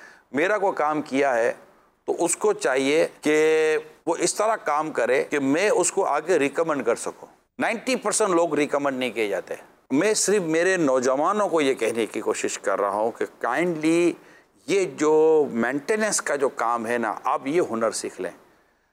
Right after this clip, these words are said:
दुनिया का शायद ही कोई मुल्क है जो आपको बुलाने में interest ना ले। यहाँ भी आपके लिए काम है, जी हाँ, पाकिस्तान में भी काम है।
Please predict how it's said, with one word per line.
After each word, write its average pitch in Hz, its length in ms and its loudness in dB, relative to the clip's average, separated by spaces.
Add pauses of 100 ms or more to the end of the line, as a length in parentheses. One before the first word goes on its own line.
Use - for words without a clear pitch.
(180)
दुनिया 180 360 0
का 180 200 -4
शायद 175 460 0
ही 208 60 0
कोई 190 200 2
मुल्क 165 320 2
है 175 100 4
जो 160 80 2
आपको 143 260 0
बुलाने 135 380 0
में 131 100 2
interest 113 400 -2
ना 90 100 -2
ले। 85 120 -6 (160)
यहाँ 143 300 0
भी 190 140 0
आपके 175 300 0
लिए 175 100 2
काम 170 300 0
है, 165 140 -2 (280)
जी 147 100 2
हाँ, 117 300 -2
पाकिस्तान 160 460 -2
में 170 120 0
भी 165 100 0
काम 156 300 -2
है। 143 80 -4